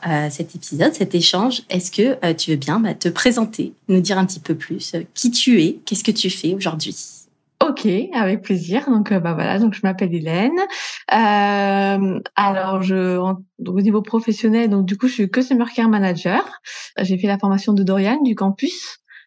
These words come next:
Speaker 2: euh, Customer Care, voilà. Et donc, du coup, euh, bah, maintenant, je suis officiellement Customer Care Manager depuis le mois d'avril. J'ai, euh, j'ai réussi l'examen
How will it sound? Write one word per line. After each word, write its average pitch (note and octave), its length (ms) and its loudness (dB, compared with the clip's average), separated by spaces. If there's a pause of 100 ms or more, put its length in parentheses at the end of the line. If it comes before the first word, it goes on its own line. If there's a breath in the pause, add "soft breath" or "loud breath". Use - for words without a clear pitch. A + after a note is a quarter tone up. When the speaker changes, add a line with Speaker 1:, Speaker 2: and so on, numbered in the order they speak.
(160)
Speaker 2:
euh, F#3+ 340 2
Customer F3+ 380 -2 (100)
Care, A3+ 200 -2
voilà. G3+ 460 0
Et G3+ 120 0
donc, G3 180 2
du F#3 140 0
coup, A3+ 320 2
euh, F3 500 0
bah, E3 140 -4
maintenant, F3+ 240 0
je A3 80 -6
suis - 240 -8
officiellement F#3+ 420 0
Customer G3 380 -2
Care F3+ 100 -2
Manager F3+ 320 0
depuis F#3+ 240 -2
le F3+ 80 2
mois F#3+ 140 0
d'avril. A3+ 580 2 (380 loud breath)
J'ai, G3+ 360 2
euh, F3 220 2
j'ai F3+ 140 -2
réussi G#3+ 320 0
l'examen F#3+ 580 0